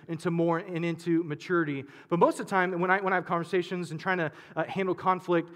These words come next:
it, it, it deals in this gray area of, like, the Bible specifically doesn't speak to this issue. How should I handle it? And so there's this pausing, there's this,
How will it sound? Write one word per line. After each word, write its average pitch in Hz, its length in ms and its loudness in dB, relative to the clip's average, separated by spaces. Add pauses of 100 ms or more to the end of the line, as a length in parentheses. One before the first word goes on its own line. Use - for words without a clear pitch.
(120)
it, 190 140 2
it, 175 160 0
it 190 120 0
deals 208 260 -2
in 196 40 -2
this 160 160 -2
gray 165 380 2
area 170 340 4
of, 139 100 -2
like, 147 140 0
the 147 60 -4
Bible 180 320 2
specifically 170 760 -4
doesn't 151 300 -2
speak 147 320 -6
to 147 80 -10
this 139 260 -6
issue. 120 440 -10 (200)
How 175 240 0
should 180 220 -4
I 143 80 0
handle 117 420 -12
it? - 80 -20 (1300)
And 156 80 -14
so 196 80 2
there's 175 200 2
this 175 200 -4
pausing, 190 600 0
there's 160 180 -2
this, 165 200 -8